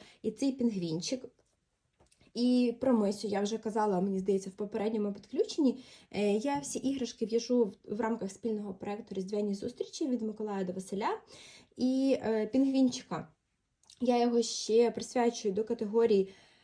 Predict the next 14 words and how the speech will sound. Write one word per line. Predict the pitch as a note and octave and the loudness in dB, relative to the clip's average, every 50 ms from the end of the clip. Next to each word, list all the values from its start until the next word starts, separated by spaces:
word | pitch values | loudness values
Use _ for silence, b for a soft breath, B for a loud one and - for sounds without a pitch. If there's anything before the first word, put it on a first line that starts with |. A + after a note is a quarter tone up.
| B B _ _ - | B B _ _ -8
е, | G#3 G3+ G3+ G3+ G3 G3 G3 F#3+ F#3+ F#3+ F#3+ F#3+ F#3+ F#3 - | -6 -4 -2 -2 -2 0 2 2 2 2 2 0 -4 -2 2
"Коли | - B3 B3+ B3 | 4 6 6 6
сніг | B3+ C#4 C#4 C4+ - | 4 2 0 0 0
пахне | B3+ A#3+ - - C4 | -4 -6 -4 -4 -4
мандаринками", | A#3 A3+ A3+ A3+ A#3+ A#3+ C#4 A4 C5+ - G4+ D4 A3 F3+ F#3+ - - _ _ | -2 -2 0 2 2 2 2 2 2 2 4 4 4 4 0 -4 -10 _ _
там, | - - G#3 G#3+ G3+ | -2 0 0 0 0
де | G#3 | 0
в | G#3 | -2
нас | A3 G3+ G3+ G3+ G3 | 0 0 0 -2 -2
була | F#3 G3+ G#3 G#3 G#3 | -2 -2 -2 -2 -2
категорія | G3+ G#3 G3 - G3 F#3 G#3+ G#3+ G#3+ G#3 F#3 F3+ | -4 -6 -6 -6 -4 -2 -2 0 0 0 0 -2
про | F#3 - - G3+ G#3 G#3 G#3 G3+ G3 G3 G3 | -2 0 2 2 4 4 4 2 0 0 0
Новий | G#3 G3+ G3+ A#3 A#3+ | 2 6 8 8 8
рік. | G#3+ G#3+ - G#4+ - B | 8 6 2 2 0 B